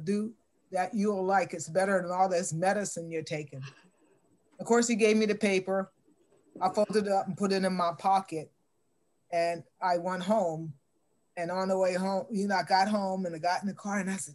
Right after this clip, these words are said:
"Dang, I better give this to my mom." I said, "Oh, I know Rita. She's gonna call Mister Gilreath, see what's happening."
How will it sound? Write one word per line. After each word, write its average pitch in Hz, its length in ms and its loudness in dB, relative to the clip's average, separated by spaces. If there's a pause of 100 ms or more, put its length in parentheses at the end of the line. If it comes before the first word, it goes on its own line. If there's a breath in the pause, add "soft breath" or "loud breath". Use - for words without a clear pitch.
"Dang, 202 420 -6
I 202 80 -2
better 185 200 0
give 180 180 -4
this 220 160 0
to 240 100 -4
my 233 200 0
mom." 220 340 -2
I 165 80 2
said, 160 180 -2
"Oh, 190 280 2
I 165 140 2
know 202 200 4
Rita. 220 380 2 (420)
She's 190 180 -8
gonna 196 220 2
call 202 240 4
Mister 214 260 0
Gilreath, 190 680 0 (640)
see 185 200 -10
what's 214 220 2
happening." 185 540 0